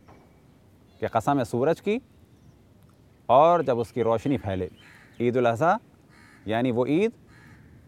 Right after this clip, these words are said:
کہ جس میں سورج بلند ہو۔ کیا کنایا ہے یہ؟ کہ قربانی کا وقت ہے عید الاضحیٰ میں۔ کب سے؟ کہ جب سورج بلند ہو۔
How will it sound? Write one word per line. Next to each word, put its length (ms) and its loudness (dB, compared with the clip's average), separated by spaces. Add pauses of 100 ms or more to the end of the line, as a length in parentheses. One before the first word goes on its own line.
(600)
کہ 80 -4
جس 180 -8
میں 80 -4
سورج 340 -2 (180)
بلند 420 0
ہو۔ 140 -2 (1000)
کیا 160 4
کنایا 440 2
ہے 80 0
یہ؟ 180 0 (560)
کہ 80 -2 (140)
قربانی 500 2
کا 120 2
وقت 320 2
ہے 160 2 (460)
عید 200 0
الاضحیٰ 480 2
میں۔ 220 -2 (180)
کب 160 0
سے؟ 360 -2
کہ 60 2
جب 180 2
سورج 320 0
بلند 280 2
ہو۔ 140 -2